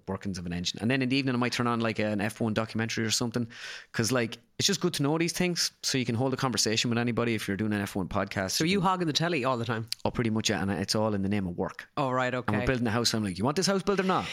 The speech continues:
Speaker 2: Yeah, so let's, 'cause people listening might be going, "Wait a second now. He was talking about going out with Fiona and then they broke up and then,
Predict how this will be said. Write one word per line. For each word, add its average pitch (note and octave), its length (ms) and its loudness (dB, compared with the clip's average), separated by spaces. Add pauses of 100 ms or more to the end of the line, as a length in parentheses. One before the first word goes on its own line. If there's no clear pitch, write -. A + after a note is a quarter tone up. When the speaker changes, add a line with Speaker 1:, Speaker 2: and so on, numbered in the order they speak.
(120)
Speaker 2:
Yeah, A3+ 120 2
so A#3+ 160 2
let's, - 220 2
'cause A#3+ 220 2
people C#4 220 2
listening A#3+ 320 2
might F3+ 140 2
be F3 60 0
going, D#3+ 200 0
"Wait A3+ 140 2
a G#3 40 0
second C#3 280 0
now. A#2+ 160 0 (280)
He E3+ 180 2
was E3+ 80 0
talking A3 300 2
about F#3 400 2 (340)
going E3+ 220 0
out E3+ 120 2
with - 100 -6
Fiona D3 440 2
and D3 80 2
then D3 120 2
they C#3+ 80 2
broke C#3 340 0
up C#3 280 -2
and C#3 140 2
then, D3+ 180 2